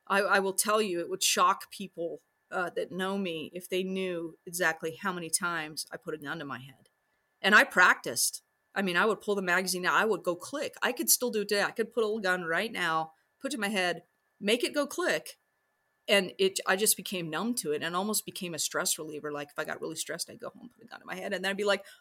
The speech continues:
"Oh my God, what are you doing?" And I was doing that, and, and I was being open with my therapist, you know. And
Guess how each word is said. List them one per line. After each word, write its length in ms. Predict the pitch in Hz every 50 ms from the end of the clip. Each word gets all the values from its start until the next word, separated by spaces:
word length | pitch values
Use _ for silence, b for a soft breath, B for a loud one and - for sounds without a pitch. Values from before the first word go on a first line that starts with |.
| B -
"Oh 200 | 330 370 415 440 466
my 120 | 453 427 339
God, 240 | 392 370 349 285 247
what 120 | 240 285
are 40 | 349
you 160 | 320 302 302
doing?" 380 | - 311 330 330 214 160 117 - _ _ _ _ _ _ _ _ _ _ _ _ _ _ _ _ _ _ _ _ _ -
And 100 | 220 233
I 60 | 240 220
was 180 | 202 190 185
doing 380 | 202 190 202 208 254 277 254 180
that, 260 | 135 - - - - _ -
and, 320 | 214 185 180 180 185 - - -
and 120 | 190 190
I 40 | 185
was 160 | 190 180 175
being 180 | 208 233 254 254
open 280 | 196 175 - 165 165
with 120 | 151 151 -
my 100 | 151 156
therapist, 600 | - 165 147 147 143 - 160 143 160 - - -
you 100 | 170 180
know. 140 | 175 180
And 120 | 180 180